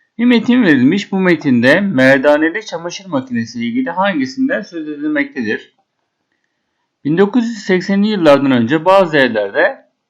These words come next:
merdaneli çamaşır makinesi vardı. Görseldeki gördüğünüz makine. Bu makineler yarı otomatikti. Çamaşır yıkama için banyodaki musluğa takılan bir hortumla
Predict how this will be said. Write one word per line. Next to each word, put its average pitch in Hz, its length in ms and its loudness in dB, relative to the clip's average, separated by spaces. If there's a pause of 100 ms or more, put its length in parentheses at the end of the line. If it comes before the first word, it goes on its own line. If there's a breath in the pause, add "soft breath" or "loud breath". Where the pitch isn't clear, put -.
(340)
merdaneli 170 720 0
çamaşır 180 400 -4
makinesi 131 560 -4
vardı. 131 560 0
Görseldeki 135 500 -4
gördüğünüz 139 420 -2
makine. 139 560 -8 (560)
Bu 262 80 -6
makineler 196 540 2
yarı 180 280 2
otomatikti. 139 880 -4
Çamaşır 185 400 -6
yıkama 156 320 -4
için 147 340 -4
banyodaki 127 420 -2
musluğa 120 380 -6
takılan 139 420 -8
bir 143 180 -8
hortumla 131 720 -6